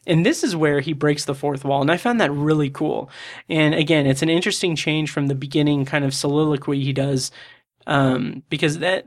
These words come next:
at that point, at the beginning of the episode, he wasn't breaking the fourth wall,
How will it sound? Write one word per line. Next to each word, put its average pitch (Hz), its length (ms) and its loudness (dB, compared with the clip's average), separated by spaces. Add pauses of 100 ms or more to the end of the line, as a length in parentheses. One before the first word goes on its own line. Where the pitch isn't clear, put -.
(200)
at - 220 -2
that 208 180 -2
point, 151 260 -2
at 147 100 -4
the 135 80 -2
beginning 196 340 0
of 151 80 0
the 143 100 -2
episode, 135 280 -4
he 147 100 -2
wasn't 160 280 0
breaking 139 240 -2
the 135 60 -2
fourth 135 260 -2
wall, 143 320 0